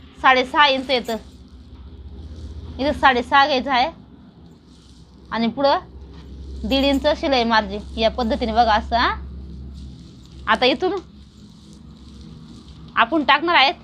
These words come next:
अठरा ते एकोणावीस इंचावरती सीट घेरचं माप टाकणार आहे. तर बघा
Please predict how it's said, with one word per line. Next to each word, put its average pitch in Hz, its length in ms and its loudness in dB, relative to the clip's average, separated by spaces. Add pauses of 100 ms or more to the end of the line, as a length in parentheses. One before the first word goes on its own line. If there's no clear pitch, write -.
(1080)
अठरा 262 360 2
ते 285 160 2
एकोणावीस 285 400 0
इंचावरती 277 540 0 (840)
सीट 262 140 2
घेरचं 247 320 2
माप 254 220 2
टाकणार 277 260 2
आहे. 220 160 2
तर 254 60 -2
बघा 254 240 2